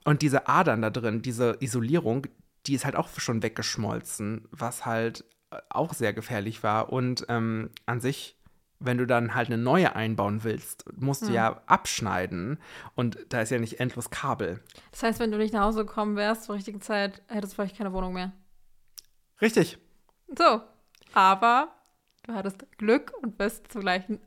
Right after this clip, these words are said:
Speaker 2: zur richtigen Zeit nach Hause gekommen.
Speaker 1: Ich war ja zu Hause und
Speaker 2: Ach
Speaker 1: der
Speaker 2: so, ich
Speaker 1: Trockner
Speaker 2: dachte, du bist erst nach Hause gekommen.
Speaker 1: Nein, nein, nein, nein, nein.
Speaker 2: So.
Speaker 1: Aber das Ding ist, über mehrere, über so ein, zwei Monate oder so hat das immer mal wieder so gerochen. Und erst beim dritten oder vierten Mal konnte ich das identifizieren.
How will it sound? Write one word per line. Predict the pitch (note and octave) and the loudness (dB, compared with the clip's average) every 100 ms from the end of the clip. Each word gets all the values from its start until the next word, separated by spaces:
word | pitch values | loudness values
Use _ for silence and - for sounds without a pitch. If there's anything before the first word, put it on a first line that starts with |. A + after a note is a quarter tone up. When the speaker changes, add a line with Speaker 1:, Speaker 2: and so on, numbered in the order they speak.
| A3 | -10
Speaker 2:
zur | - | -4
richtigen | G#3 G3 A3+ | -4 -2 -2
Zeit | C#4+ C4+ | 0 0
nach | G3+ | -2
Hause | G3 F#3+ | -2 -4
gekommen. | F#3+ G#3+ F#3 C3 | -6 -6 -2 -2
Speaker 1:
Ich | A#2+ A2 | -2 -2
war | A2 E3+ | 2 4
ja | D3+ | 2
zu | - A#2 A2 | 0 -6 0
Hause | G#2 A2 A#2+ | 0 0 0
und | |
Speaker 2:
Ach | A2+ | 4
Speaker 1:
der | |
Speaker 2:
so, | E3 | 4
ich | A#3 | 6
Speaker 1:
Trockner | A#3+ | 4
Speaker 2:
dachte, | A#3 | 4
du | |
bist | G#3+ G#3+ | 2 0
erst | G#3+ | 2
nach | G#3 | 6
Hause | C4 A#3+ A3 | 6 6 0
gekommen. | A#3+ A3 | 4 4
Speaker 1:
Nein, | G#3+ C3+ C#3+ A#2+ | 6 4 2 2
nein, | A2 G#2+ | 0 -2
nein, | A2+ A2 | -4 -6
nein, | - | -6
nein. | - - | -8 -6
Speaker 2:
So. | G#3+ A3 G3+ F#3+ _ _ _ _ - - - - - | -2 -2 -2 -4 _ _ _ _ -20 -20 -20 -12 -2
Speaker 1:
Aber | D3 | 2
das | C3 - | 2 4
Ding | G3+ - | 2 2
ist, | D3+ - - - - | -2 -4 -12 -10 2
über | D3+ B2+ | 4 6
mehrere, | A#2+ D#3+ D3 | 4 2 0
über | - C3 B2 | -2 0 0
so | A#2 B2 | 0 -2
ein, | A2+ G#2+ - | 0 -2 -4
zwei | - - B2 | -4 2 4
Monate | D#3 A3 F3 A#2 | 6 6 4 0
oder | A2+ | -2
so | A2+ B2+ | -4 -4
hat | C3+ | -4
das | A2+ | -2
immer | - F#3+ F#3 | 4 6 6
mal | D3 C3+ | 4 4
wieder | E3 | 2
so | C3+ | 2
gerochen. | A#2+ - E3 - A2 | -2 2 2 2 -4
Und | - B2 | -4 -2
erst | - B2+ | -2 0
beim | B2+ A2+ | 0 0
dritten | C3 F#3 F#3 C#3 | 0 0 2 2
oder | B2+ B2 | 2 -4
vierten | - E3+ C3 | 0 -2 0
Mal | B2+ C3+ B2+ D3 - - | 2 4 2 0 -10 -18
konnte | - C#3 B2+ | 2 2 2
ich | |
das | C3 - | -2 -2
identifizieren. | D3+ C3 B2+ - - - - E3 B2+ | 0 2 0 -2 -12 -4 8 10 10